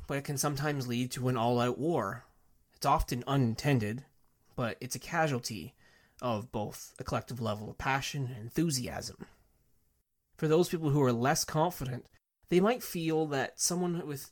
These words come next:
a high level of confidence has too much energy for them. Struggling to relate to some, the ambition and the motivation of confident leaders can also lead to them having higher expectations that some people really struggle to meet.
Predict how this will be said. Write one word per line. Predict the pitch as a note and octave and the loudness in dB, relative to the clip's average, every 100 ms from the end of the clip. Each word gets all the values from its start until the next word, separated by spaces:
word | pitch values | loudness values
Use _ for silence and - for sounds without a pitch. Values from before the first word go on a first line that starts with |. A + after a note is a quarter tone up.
| _ - | _ -8
a | |
high | - E3+ E3+ | -2 2 4
level | E3+ E3+ G3 C#3+ | 4 2 2 -2
of | - | -4
confidence | C3+ A#2+ C3 B2+ | -4 -4 -4 -4
has | C3 - | -4 -6
too | - F3+ | 0 2
much | E3+ D3+ - | 2 0 -4
energy | D3 C3 A#2 | -2 -2 -4
for | - G#2+ | -8 -10
them. | F#2 A1 _ _ _ _ _ _ _ _ | -10 -14 _ _ _ _ _ _ _ _
Struggling | - - D#3 D3+ E3 D#3 | -4 2 4 4 4 2
to | C#3 | 0
relate | B2 A#2+ C3+ - | 0 2 2 0
to | C#3 | -2
some, | - C3+ C3+ C3 | 0 0 0 -2
the | B2 A#2+ | -4 -6
ambition | A2+ D3+ D#3 D#3+ C#3+ C3 _ _ _ - | -2 0 2 2 0 -2 _ _ _ -6
and | A#2+ | -4
the | G2+ | 0
motivation | A#2 D#3+ B2+ C3+ C3+ C#3 A#2 | 2 2 2 0 0 -2 -4
of | - | -6
confident | - C3 B2+ B2+ A#2 | -4 -2 -4 -8 -8
leaders | A2 G#2+ G2 G2+ - - _ - | -8 -8 -8 -6 -8 -12 _ -8
can | D3 | 0
also | D#3 G#3+ F#3+ D#3 | 2 2 2 2
lead | C3+ C3 C3+ | 0 -4 -4
to | - C#3 C3 C3 - _ _ - | -6 -4 -4 -6 -10 _ _ -6
them | C#3 C3 | -4 -2
having | C3+ B2+ | -2 -2
higher | - D3+ E3 F3+ | -2 -2 -2 0
expectations | D#3+ D3 D#3+ - C#3 E3 - B2 - - _ _ _ - | -2 -2 -6 -6 -4 -2 -4 -4 -6 -8 _ _ _ -8
that | C3+ | -2
some | - - F3+ A#3 | 2 4 6 4
people | A3+ - D3 C#3+ B2+ G#3 | 0 -4 -4 -2 -2 0
really | D3 E3+ | -2 0
struggle | D#3+ - - D3 D3 C3+ | 0 0 2 0 2 0
to | - C3 | 0 -2
meet. | C3 C3 | -2 -4